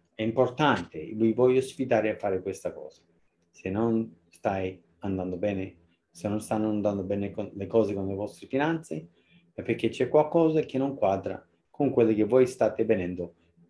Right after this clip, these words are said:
insegnati dai cosiddetti pastori o altre persone che dicono che la decima non è più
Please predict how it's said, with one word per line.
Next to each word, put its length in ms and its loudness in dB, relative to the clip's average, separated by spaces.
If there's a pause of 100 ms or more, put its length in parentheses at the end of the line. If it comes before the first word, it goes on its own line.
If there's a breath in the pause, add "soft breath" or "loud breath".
(160)
insegnati 800 0
dai 440 0
cosiddetti 540 -4
pastori 640 -2 (400)
o 320 2
altre 340 4
persone 380 0
che 120 2
dicono 440 -4
che 120 -6
la 100 8
decima 560 -2
non 240 6
è 180 -4 (240)
più 420 4